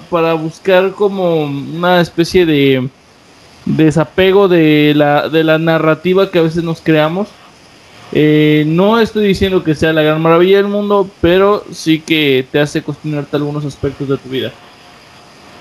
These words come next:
Eh, de mi parte, pues, solamente les doy un último mensaje. Chicos, recuerden que todas nuestras ideas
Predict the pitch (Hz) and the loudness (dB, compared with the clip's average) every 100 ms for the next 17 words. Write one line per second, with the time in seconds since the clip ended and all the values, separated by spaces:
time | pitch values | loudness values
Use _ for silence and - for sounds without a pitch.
0 | - - - - - - - - - - | -20 -20 -20 -20 -20 -20 -20 -20 -16 -4
1 | 139 143 147 147 156 156 - 196 202 226 | -2 0 0 0 0 0 0 -2 0 -4
2 | 220 220 226 226 226 208 196 196 196 190 | 0 2 4 2 0 0 0 0 0 2
3 | 165 185 185 185 180 170 160 156 165 151 | 2 2 2 0 0 -2 -2 -2 -4 -4
4 | 147 139 - - - - - - - 190 | -6 -10 -12 -20 -20 -20 -20 -8 -2 0
5 | 208 214 - - - - - - - - | 2 0 -4 -20 -20 -20 -20 -20 -20 -20
6 | - - - - - - 165 180 208 233 | -20 -20 -20 -20 -8 -2 0 2 2 0
7 | 226 190 - 208 220 214 190 175 156 156 | 0 -2 0 0 0 -2 -2 -4 -2 0
8 | 160 180 196 208 - | 2 2 2 0 -6